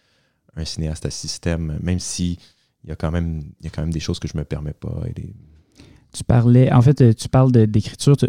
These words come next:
Speaker 2: ton, t'as un film quand même qui s'appelle Les Arts de la parole, il y a, il y a un sens, euh, du dialogue.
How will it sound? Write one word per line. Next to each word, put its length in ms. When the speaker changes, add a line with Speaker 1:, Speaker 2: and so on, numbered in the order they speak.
Speaker 2:
ton, 300
t'as 160
un 60
film 260
quand 120
même 120
qui 80
s'appelle 320
Les 300
Arts 140
de 60
la 100
parole, 360
il 80
y 60
a, 120
il 60
y 40
a 80
un 80
sens, 540
euh, 180
du 160
dialogue. 580